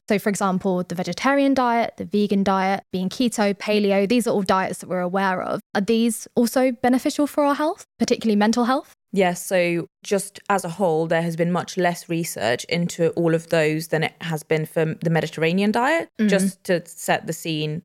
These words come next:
Speaker 2: for what quality of evidence we have. But because they are so common, I think it's worth talking about the evidence base that does exist.
Speaker 1: Yeah, definitely.
Speaker 2: So if we start with the vegetarian diet, that is where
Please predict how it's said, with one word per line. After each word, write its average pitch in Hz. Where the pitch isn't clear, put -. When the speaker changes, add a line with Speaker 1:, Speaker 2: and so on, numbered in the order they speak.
Speaker 2:
for 160
what 160
quality 160
of 156
evidence 151
we 156
have. -
But 165
because 190
they 175
are 151
so 156
common, 151
I 135
think 156
it's -
worth 160
talking 208
about 202
the 208
evidence 185
base 170
that 156
does 160
exist. 160
Speaker 1:
Yeah, -
definitely. -
Speaker 2:
So 196
if 180
we 208
start 208
with 180
the 175
vegetarian 269
diet, 254
that 185
is 170
where 160